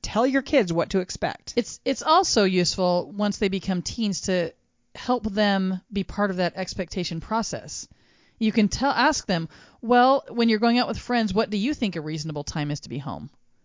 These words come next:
Speaker 2: And why?" You know, talk through their reasoning, talk through your reasoning, and come up with a consensus. Because they're old enough to start putting rules on themselves. As an adult, don't we have things that we decide are okay and things that we decide aren't?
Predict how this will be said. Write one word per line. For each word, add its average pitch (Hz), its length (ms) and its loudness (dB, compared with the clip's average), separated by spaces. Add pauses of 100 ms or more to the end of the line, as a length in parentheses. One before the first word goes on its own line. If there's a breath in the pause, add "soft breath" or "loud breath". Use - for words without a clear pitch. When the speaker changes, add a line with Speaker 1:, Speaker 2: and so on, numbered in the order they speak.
(140)
Speaker 2:
And 202 160 2
why?" 185 400 0
You 185 80 -6
know, 202 80 2
talk 196 240 0
through 240 140 -2
their 214 140 2
reasoning, 190 500 0
talk 175 200 -2
through 220 120 -2
your 190 280 2
reasoning, 190 600 0 (640 soft breath)
and 185 400 2
come 214 160 0
up 214 140 2
with 202 120 -2
a 185 40 -4
consensus. - 800 -4 (520)
Because 240 240 0
they're 294 180 0
old 302 220 0
enough 180 300 2
to 190 400 0
start - 380 0
putting 226 260 0
rules 202 260 0
on 202 80 -2
themselves. 175 440 -4
As 269 160 -2
an 311 100 -2
adult, 277 440 0
don't 240 180 -2
we 269 100 -4
have 233 160 -2
things 214 240 -2
that 202 80 -4
we 220 100 -4
decide 185 300 -2
are 185 120 -2
okay 185 260 -4
and 185 100 -4
things 175 220 -4
that - 100 -10
we 175 160 -8
decide 165 340 -6
aren't? 180 360 -8